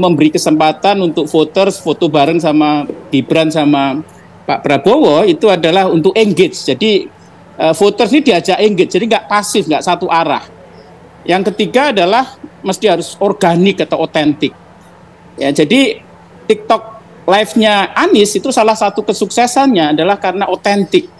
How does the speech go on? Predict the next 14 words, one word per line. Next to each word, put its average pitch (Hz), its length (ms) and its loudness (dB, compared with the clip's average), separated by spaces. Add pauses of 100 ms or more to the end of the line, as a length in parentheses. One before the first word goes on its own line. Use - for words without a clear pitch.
(340)
Nggak 202 160 0
dibikin-bikin, 196 640 0
nggak 185 160 0
direkayasa. 165 800 -2
Bahkan 196 320 -4
kemudian 190 400 0
menghasilkan 165 720 -2 (320)
satu 165 240 -4
akun 165 480 0
gitu 170 160 0
yang 214 80 0
menurut 196 160 -2
saya 226 160 0
organik, 170 480 0